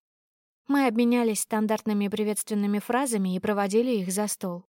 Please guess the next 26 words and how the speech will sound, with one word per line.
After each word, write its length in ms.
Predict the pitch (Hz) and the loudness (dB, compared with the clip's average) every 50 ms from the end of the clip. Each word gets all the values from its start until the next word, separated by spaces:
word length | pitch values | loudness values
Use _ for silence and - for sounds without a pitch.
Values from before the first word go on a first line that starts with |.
| _ _ _ _ _ _ _ _ _ _ _ _ - | _ _ _ _ _ _ _ _ _ _ _ _ -12
«Хочу 460 | - - 294 285 269 - - 302 320 | -6 0 0 0 0 0 0 0 0
сфоткать 640 | 339 - - - - 285 247 220 - - 233 220 - | 0 -2 -6 -2 0 0 0 2 2 0 -2 0 2
их 120 | 247 233 - | 0 0 0
в 80 | - | -2
тот 200 | - 262 247 - | -4 -2 0 2
момент, 400 | 254 254 254 254 285 349 381 - | 2 4 4 4 2 0 -4 -6
когда 320 | - - 240 214 220 233 233 | -4 -4 -2 2 2 2 2
вы 100 | 247 247 | 2 0
всё 200 | - - 277 302 | 0 -2 0 -2
скажете, 540 | - - - 269 233 214 208 214 - 254 | -2 -2 -2 0 0 0 0 0 0 2
наконец», — 600 | 226 226 220 240 233 233 226 226 220 214 - - _ _ _ _ _ _ _ _ _ _ - | 2 2 4 4 2 4 4 0 0 -2 -6 -10 _ _ _ _ _ _ _ _ _ _ -12
хихикнула 720 | - - 302 277 - - 330 - - 277 240 214 208 208 202 | -4 -2 -2 -2 0 -4 -6 -4 0 0 2 2 2 2 2
мне 220 | 208 214 214 214 | 2 2 2 2
на 180 | 214 240 247 247 | 2 2 2 2
ухо 220 | 233 - 233 202 | 0 0 -4 -4
Карина 440 | - 226 220 220 233 247 254 247 202 - _ _ _ | -2 -2 0 2 2 0 0 -2 -4 -6 _ _ _
и 140 | - 233 233 | 0 0 2
побежала 560 | - 226 208 220 214 196 226 226 220 208 202 | 2 2 2 2 2 2 2 0 2 0 0
за 160 | 185 202 202 | -2 -2 -4
стол 280 | 196 - - 226 208 202 | -4 -2 -2 -2 -2 -2
к 60 | - | 0
родителям 640 | - 220 208 202 233 254 240 - 220 196 190 190 196 | 0 0 0 0 -2 -4 -4 -4 -4 -2 -2 -2 -2
и 100 | 196 190 | -2 0
дедушке 500 | 185 233 254 220 220 - - - - 180 | 2 2 2 2 0 -6 -8 -8 -8 -8
с 60 | 175 | -6
бабушкой. 640 | 185 208 196 185 185 180 - - - 185 - - | -4 -2 -2 -2 -4 -6 -10 -10 -12 -14 -14 -16